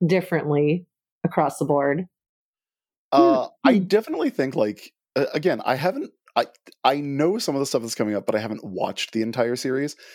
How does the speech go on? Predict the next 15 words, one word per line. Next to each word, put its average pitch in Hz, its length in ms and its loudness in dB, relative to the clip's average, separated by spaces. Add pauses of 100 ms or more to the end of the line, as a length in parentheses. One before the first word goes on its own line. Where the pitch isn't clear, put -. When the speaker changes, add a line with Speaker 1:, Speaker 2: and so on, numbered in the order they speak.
(180)
Speaker 2:
In 160 200 2
this 226 180 -2
first 139 300 -4
episode, 110 540 -2 (100)
I 110 60 0
mean, 104 320 -4
like, 98 360 -2 (880)
she's, - 600 -2 (140)
she's 190 320 -2
a 196 60 2
pretty 131 1040 -2
great 107 640 -2 (180)
live 104 460 0
action 95 760 -4
version 104 480 -4